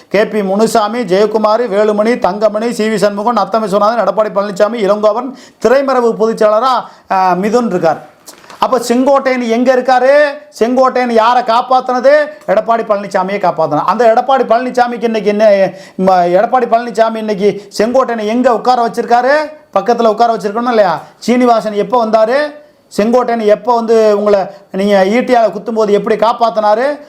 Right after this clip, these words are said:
அப்ப செங்கோட்டையனை எங்க உட்கார வச்சிருக்கீங்க? ஒரு பொதுக்கூட்டத்திலேயே எங்கேயோ வந்து எங்க கீழே உட்கார வச்சிருக்கீங்க மாவட்ட செயலர் கூட்டத்துல? பத்தோட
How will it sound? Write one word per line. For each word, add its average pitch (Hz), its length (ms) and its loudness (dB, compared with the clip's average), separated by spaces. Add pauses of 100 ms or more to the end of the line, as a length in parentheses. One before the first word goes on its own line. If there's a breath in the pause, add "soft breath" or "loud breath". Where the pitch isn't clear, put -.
அப்ப 180 180 -4
செங்கோட்டையனை 226 520 0
எங்க 240 260 0
உட்கார 226 340 0
வச்சிருக்கீங்க? 202 340 -2
ஒரு 185 200 2
பொதுக்கூட்டத்திலேயே 214 560 0
எங்கேயோ 208 240 0
வந்து 208 160 0
எங்க 202 200 0
கீழே 262 340 2
உட்கார 220 320 0
வச்சிருக்கீங்க 180 440 -2
மாவட்ட 180 420 0
செயலர் 160 120 0
கூட்டத்துல? 147 420 -4 (500 loud breath)
பத்தோட 240 360 0